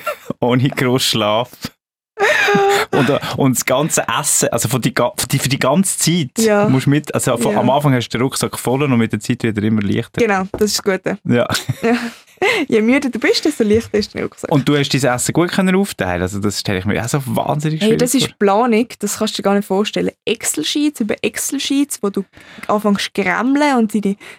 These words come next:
Speaker 2: Kalorien und Kohlenhydrate ausrechnen, Programm, rechnest aus, ah, was kann ich jetzt mitnehmen, was hat das beste Verhältnis von Kalorien zu Gewicht,
Speaker 1: Mhm.
Speaker 2: wie kann ich am meisten Energie mitnehmen
Speaker 1: Mhm.
Speaker 2: fürs wenigste Gewicht und dann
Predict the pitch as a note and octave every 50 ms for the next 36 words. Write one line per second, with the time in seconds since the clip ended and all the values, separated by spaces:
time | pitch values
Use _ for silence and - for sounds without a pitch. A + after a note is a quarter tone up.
0 | _ _ - - G#3+ G3+ G3+ G3+ G#3 G#3 A3+ A3+ C4+ D4+ D4 C#4 B3 A#3 - -
1 | - A#3 A#3+ C4+ D4 D4 C#4+ C#4+ B3+ A#3 A#3+ C4 B3+ - - - A3+ B3+ - -
2 | B3 A#3+ B3 B3 - - - B3 A#3+ A#3 A#3+ A#3+ - - - - _ _ _ _
3 | _ - G#3+ G#3+ G#3 G3 G3+ F#3+ F#3 F#3+ G#3 A#3+ C#4 D4 C#4+ C4+ A#3 G#3+ G#3+ -
4 | - G#3+ - A#3+ B3+ B3+ - - G#3 A3+ A#3 A#3 G#3+ A3 A3 - - A3+ A3+ A#3
5 | A3+ - - A3 A3 - - G#3 G3+ G3+ - G#3 G#3 - G3+ - - - - -
6 | G#3 A3 - - A3+ G#3 - G#3 G3 G3+ G3+ - - - G#3+ G#3 - - G#3 G3
7 | G3 - - - - - - - _ _ - - G#3 G3 G3 G3+ G3+ G#3 G#3+ A#3
8 | A3+ A3+ - G3+ - _ - F#3 G3 A3 A#3+ - - - - - - - _ _
9 | - G2+ F#2+ E2 F#3 G3+ - A#2 G#3+ G#3 G3+ G3+ G3+ - - G3+ G3 G3 G3 G3
10 | G3+ G#3 A#3 B3 - - - - - G3+ G3+ G3+ F#3+ - G#3+ A3+ A#3+ A#3 A3 A3+
11 | A#3 - _ - A3+ G#3+ G#3+ A3 A3+ A3+ - _ - G2+ F#2+ E2+ F#2+ - G#3 G3+
12 | - F#3 F3+ G3 G#3 A3+ A#3 A3+ - - - - G3+ - G3+ G3 G#3+ A#3+ - -
13 | - - _ - G3 G3 - G3 G3 G3